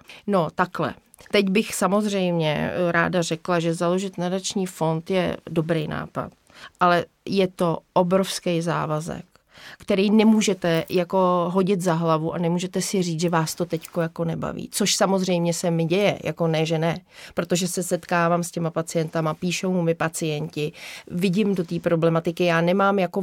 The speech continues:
odpočinek v tomhle směru vlastně. Já sama svoji nemoc bych ráda hodila za hlavu a vyběhám si ji nebo vlezu do studené vody, ale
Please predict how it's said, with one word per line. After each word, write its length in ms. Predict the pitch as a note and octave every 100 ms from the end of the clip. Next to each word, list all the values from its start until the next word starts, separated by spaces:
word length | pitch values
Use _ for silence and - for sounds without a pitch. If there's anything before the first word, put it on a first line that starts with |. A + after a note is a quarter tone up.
| F3
odpočinek 580 | F#3 - G#3+ - C#3+ -
v 40 |
tomhle 340 | - D3+ D#3 D3+
směru 480 | - E3 D#3+ C3+ - _
vlastně. 420 | E3 D#3+ - D3+ - - - -
Já 200 | F3 E3+
sama 280 | - G#3+ G#3
svoji 280 | - G3 G3+
nemoc 420 | F#3+ G#3 - G3
bych 240 | F#3 -
ráda 300 | F#3+ F3 F3+
hodila 400 | E3+ E3 E3+ D3+
za 120 | D#3+
hlavu 540 | D#3 E3 E3+ G3 G#3+ B3+ - - -
a 340 | F#3+ F3+ E3+ E3+ - -
vyběhám 600 | F3 D#3 F3 E3 E3 F3
si 180 | - F#3+
ji 240 | F3+ F#3+
nebo 340 | F3+ E3+ E3+
vlezu 280 | D#3 F3 F3+
do 100 | F3+
studené 460 | - F#3+ F3+ E3 C#3+
vody, 340 | D3+ - A3+ - - - -
ale 400 | F#3+ F#3+ F#3